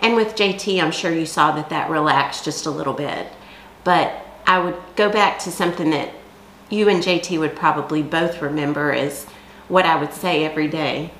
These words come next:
Do the best in everything that you do because you're a reflection of me. And I think that I really took that one hundred percent to heart. Like, I truly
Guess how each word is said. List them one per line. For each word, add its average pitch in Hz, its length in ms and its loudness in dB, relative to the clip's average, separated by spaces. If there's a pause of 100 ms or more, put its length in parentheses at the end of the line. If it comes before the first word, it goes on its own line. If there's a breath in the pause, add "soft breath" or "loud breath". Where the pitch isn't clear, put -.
(100)
Do 196 140 4
the 190 80 0
best 165 420 2
in 170 100 -2
everything 165 460 0
that 165 180 -4
you 165 80 -2
do 160 240 0
because - 340 -4
you're 151 220 2
a 139 40 2 (140)
reflection 151 540 -4
of 139 160 -8
me. 156 320 -2 (640 loud breath)
And 160 320 4
I 175 120 2
think 175 320 -4
that 160 140 2
I 151 120 4
really 170 600 0
took - 400 -6
that 139 520 2 (120)
one 175 280 0
hundred 165 340 -4
percent - 640 -6 (1200)
to 156 160 -2
heart. - 540 2 (100)
Like, - 220 -2
I 165 260 2
truly 160 840 0